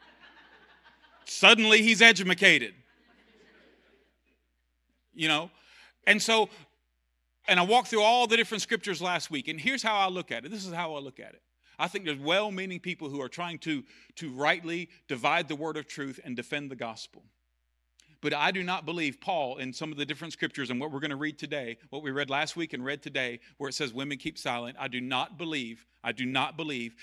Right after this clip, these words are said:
that for all people, for all places, for all time, that he is silencing and limiting the role of, of women. I think he is adjusting it, correcting it so they can actually minister more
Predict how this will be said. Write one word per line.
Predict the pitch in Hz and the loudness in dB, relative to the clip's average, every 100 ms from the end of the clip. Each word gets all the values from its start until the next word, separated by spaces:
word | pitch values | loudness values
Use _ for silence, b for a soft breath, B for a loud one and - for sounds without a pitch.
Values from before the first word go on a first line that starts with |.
| B | B
that | 139 135 | -6 -6
for | 131 | -8
all | 123 120 170 | -2 -2 0
people, | 170 131 127 | -2 -6 -8
for | 131 143 | -12 -8
all | 113 143 | -2 -2
places, | - 127 123 131 | -2 -6 -6 -12
for | - 127 | -10 -8
all | 107 131 | -4 -6
time, | - 120 107 113 B - | -6 -10 -10 -16 B -10
that | 127 | -8
he | 123 | -6
is | 117 - | -4 -4
silencing | - 120 139 139 - 147 147 113 | -4 -4 -6 -8 -10 -10 -14 -16
and | 135 123 | -12 -8
limiting | 131 135 131 135 | -6 -6 -8 -10
the | 135 | -10
role | 120 120 117 135 | -6 -6 -8 -12
of, | 139 123 - | -12 -12 -12
of | 123 113 | -14 -10
women. | 127 107 98 | -10 -10 -12
I | 107 127 | -8 -6
think | 143 123 | -6 -8
he | 143 | -6
is | 127 113 | -6 -8
adjusting | 107 110 165 185 - 131 110 | -10 -4 -4 -4 -8 -8 -10
it, | - | -14
correcting | - 113 131 185 143 117 | -14 -8 -8 -6 -8 -10
it | 135 | -10
so | - | -12
they | 117 117 | -10 -10
can | 127 131 | -10 -2
actually | 151 - 143 117 120 | -2 -2 -8 -10 -8
minister | 120 123 - 131 | -8 -8 -10 -10
more | 113 139 143 - | -10 -10 -12 -16